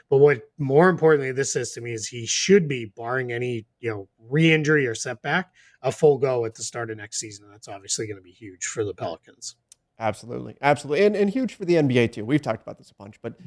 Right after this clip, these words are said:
Speaker 1: Yeah.
Speaker 2: Ben Simmons, Zion
Speaker 1: Yep.
Speaker 2: Williamson, these young players in the league, we've seen Ja Morant shine, a few other young guys, but it, the, the league needs these guys out there competing, doing
Speaker 1: Without a
Speaker 2: amazing
Speaker 1: doubt.
Speaker 2: things.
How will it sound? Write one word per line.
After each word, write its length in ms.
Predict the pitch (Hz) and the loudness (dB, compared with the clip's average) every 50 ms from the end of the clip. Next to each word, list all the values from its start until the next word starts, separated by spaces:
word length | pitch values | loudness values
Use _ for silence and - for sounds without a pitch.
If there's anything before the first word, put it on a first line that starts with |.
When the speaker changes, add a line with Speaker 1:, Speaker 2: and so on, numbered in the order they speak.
| - _ - | -20 _ 6
Speaker 1:
Yeah. 80 | 151 151 | 8 8
Speaker 2:
Ben 140 | 147 139 | 8 6
Simmons, 460 | - - 170 147 143 139 139 135 127 113 | 4 2 4 4 4 4 4 2 0 0
Zion 260 | 123 123 123 120 165 | -2 -2 2 4 6
Speaker 1:
Yep. 100 | 175 156 | 6 6
Speaker 2:
Williamson, 380 | 135 135 131 120 - 151 135 | 6 4 2 0 -2 -4 -2
these 180 | 135 147 131 143 | -2 -2 0 2
young 220 | 180 180 214 214 | 2 2 2 0
players 340 | 185 - 190 190 185 165 131 | -2 0 2 2 2 2 2
in 80 | 143 147 | -2 -4
the 80 | 139 | -4
league, 420 | 131 139 156 156 143 131 131 117 - _ _ _ | -2 0 0 2 2 0 -2 -4 -8 _ _ _
we've 180 | 175 202 180 - | 0 0 0 2
seen 200 | - 233 208 139 | 2 2 2 2
Ja 180 | 160 135 127 | 2 2 2
Morant 440 | 147 139 135 127 131 135 143 135 - | 0 0 0 0 2 0 0 -2 -4
shine, 420 | - - 139 139 135 139 135 135 | -6 -4 -2 0 0 2 0 0
a 60 | 135 127 | -2 -4
few 160 | - 147 147 | 0 0 2
other 140 | 135 131 131 | 2 2 0
young 220 | 123 127 123 127 | 0 -2 -2 -2
guys, 240 | 120 117 113 117 - | 0 0 0 -2 -2
but 240 | - 117 113 - _ _ _ _ _ _ _ _ _ | -4 -4 -4 -4 _ _ _ _ _ _ _ _ _
it, 240 | - 170 - - 143 | -4 -4 -4 -4 -8
the, 100 | 143 160 | -10 -8
the 160 | 156 160 160 | -2 0 2
league 400 | 147 156 170 196 190 156 135 113 | 4 6 6 6 6 6 4 4
needs 300 | 123 123 127 117 107 - | 2 2 2 0 -2 -4
these 180 | - 127 110 - | -8 -8 -8 -4
guys 320 | - 117 104 107 110 - - 127 | -2 -2 -2 -2 -4 -4 -2 2
out 260 | 131 131 127 123 131 | 2 2 2 2 0
there 380 | 135 131 131 123 120 120 - _ _ _ _ | 0 2 2 2 0 -2 -6 _ _ _ _
competing, 720 | - 120 - 139 143 147 135 135 131 127 127 131 127 120 - - | -16 -8 -2 0 2 4 4 4 4 4 2 0 -2 -6 -2 2
doing 180 | 143 147 151 | 4 4 6
Speaker 1:
Without 160 | 139 131 131 | 6 4 6
a 20 | 135 | 6
Speaker 2:
amazing 280 | 143 143 117 131 135 | 6 4 4 2 0
Speaker 1:
doubt. 60 | 120 - | 0 -2
Speaker 2:
things. 480 | 123 120 120 117 117 110 - - - | -2 -2 -4 -4 -6 -10 -12 -18 -20